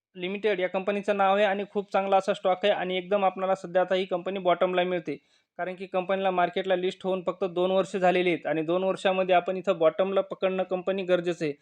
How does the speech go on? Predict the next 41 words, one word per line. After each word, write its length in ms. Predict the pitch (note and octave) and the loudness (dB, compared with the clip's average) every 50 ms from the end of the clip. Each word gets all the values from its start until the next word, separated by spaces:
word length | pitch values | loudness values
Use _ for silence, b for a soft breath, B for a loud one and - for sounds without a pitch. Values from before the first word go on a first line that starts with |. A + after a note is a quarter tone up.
| b b b b b b _ | b b b b b b _
कारण 180 | - F3+ F#3+ G3 | -4 -4 -4 -4
की 180 | G#3 G#3 G3 - - | -6 -8 -10 -12 -8
सांगता 360 | - - F3 F3+ F#3 F#3 G#3+ | -2 0 0 0 2 4 4
येत 60 | G#3+ G3+ | 4 4
नाही, 180 | A3 A3 G#3 E3+ | 2 0 0 0
हीच 220 | D#3 G3+ G#3 G3 | -2 -2 -2 0
जर 140 | F#3+ G#3+ G3+ | 2 2 2
कंपनी 360 | - G#3 G3 F#3 G#3 G3+ G3+ | 2 0 -2 0 -2 -2 0
जर 120 | F#3+ G#3 G3 | 0 -2 0
चांगली 340 | - G3+ F3+ F#3 G3 G3+ | 2 0 2 2 2 2
चालली 280 | G3 G3 G#3 G3 G3+ G3 | 4 4 4 2 2 0
तर 140 | G3 G#3 F#3+ - | -2 -2 -2 -2
खूप 220 | - G#3 G#3 G#3 G#3+ | -2 -4 0 2 2
असं 200 | G3+ G3 - G3+ | 2 2 2 0
मल्टीबॅगर 460 | G3 G3 F#3 F#3+ G3 G3 G3 F#3 G3 | 0 0 -2 0 0 2 2 2 2
रिटर्न 280 | F#3 F#3 F#3+ G3 F#3 F#3 | 0 -2 -4 -2 0 0
आपला 200 | F3 F3+ F#3+ F#3 | 0 2 0 -2
इथून 300 | F3+ - - G#3 G#3 G#3 | -2 -2 -4 -4 -2 0
मिळू 220 | G3+ G3 G3 G3 | 0 0 0 2
शकतो 460 | G3 G#3+ F#3+ - - F#3+ F3 D3 - _ _ _ _ _ - | 2 0 -2 -2 -4 -6 -6 -6 -8 _ _ _ _ _ -16
आणि 140 | E3 E3+ E3 | -14 -8 -4
तेही 200 | G3+ G#3+ A3+ A#3 | -2 -2 -2 -2
कमी 320 | A3+ - G#3+ G#3+ A#3 A#3 | 0 2 2 4 4 4
अमाऊंटनं. 480 | A3+ A3+ A3 G#3+ G#3 G3+ - F#3 E3 D3+ - _ | 4 2 2 0 -2 -2 -2 -2 -2 -4 -2 _
का 180 | - G3 G#3 G#3+ | 4 6 6 6
तर 180 | G#3 - G#3+ G3 | 4 4 4 4
आपणाला 300 | F#3 F#3+ G3 F#3+ F#3+ F#3 | 4 4 2 2 2 4
बॉटमला 440 | F3 F3 E3+ E3+ G3 G3 G3 G3 | 4 2 2 2 2 0 2 0
पकडणं 460 | F#3+ F#3+ F#3 - G3+ F#3+ F#3 F#3 F#3 F3 | 0 -2 -2 0 0 0 0 0 0 0
गरजेचं 320 | F#3 F3 E3+ F3 E3+ F#3 | 0 -2 -2 -4 -6 -6
आहे 60 | F3 | -4
कंपनी. 380 | E3+ F3+ E3+ E3 - E3+ F3+ A3+ B3 _ _ _ _ _ _ _ - | -4 -4 -6 -6 -8 -10 -12 -12 -16 _ _ _ _ _ _ _ -12
एकदम 300 | F3 F3 F3+ G#3+ G#3 G3 - | -10 -8 -4 -4 -4 -2 -2
छोटी 220 | G3 G3 F#3+ G#3+ G#3 | -2 -2 0 -2 0
कंपनी, 440 | G#3+ G#3+ G#3 - G#3+ G#3 G3+ F#3 | 0 0 2 2 2 2 2 0
आपण 340 | E3 - E3+ - - G#3+ G#3 | -2 -4 -4 -2 0 -2 0
कमी 260 | F#3+ - G3+ G#3 G#3+ | 0 0 0 0 0
कॅपिटल 440 | G#3 G#3+ G3+ G3 G#3 G3 G#3 G#3 G3+ | 0 -2 -2 0 -2 -2 0 0 0
जरी 240 | F#3+ G3+ G3+ G#3+ G#3+ | 0 0 0 2 0
याच्यामध्ये 360 | G#3 G3 G#3+ G3+ G3+ G3+ G3 | 0 0 0 0 0 0 0
टाकलं 360 | F#3+ F#3+ F3 - G3 G3+ G#3+ | 2 2 2 2 2 2 2